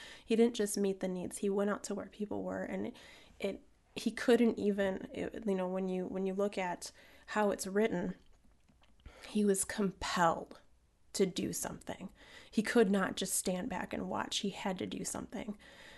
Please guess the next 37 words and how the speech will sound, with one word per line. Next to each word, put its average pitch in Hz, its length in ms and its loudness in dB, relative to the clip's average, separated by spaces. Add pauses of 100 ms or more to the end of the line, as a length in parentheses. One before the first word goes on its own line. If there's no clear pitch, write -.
(140)
Um, 214 320 0
and 214 220 0 (280)
we 226 200 2
should 233 200 0
have 220 200 -2
that 220 180 0
same 208 280 0
burden 196 260 0
on 202 140 -4
our 214 180 -2
hearts. - 480 -8
You 226 80 0
know, 196 140 0
we 196 160 -2
need 196 240 -2
to 226 100 -6
stop - 340 -2
just - 220 -4
looking 196 380 -4
at - 120 -6
people. 208 380 -2
We 196 100 -4
need 190 200 -4
to 196 80 -8
see 190 500 -6 (160)
people. - 440 -8 (380)
We 214 100 2
need 202 160 0
to 226 100 -6
see 208 480 2
that 202 220 0
they're 196 140 -2
hurting. 202 540 -4
We 202 80 -2
need 208 200 -4
to 208 100 -4
see 202 680 0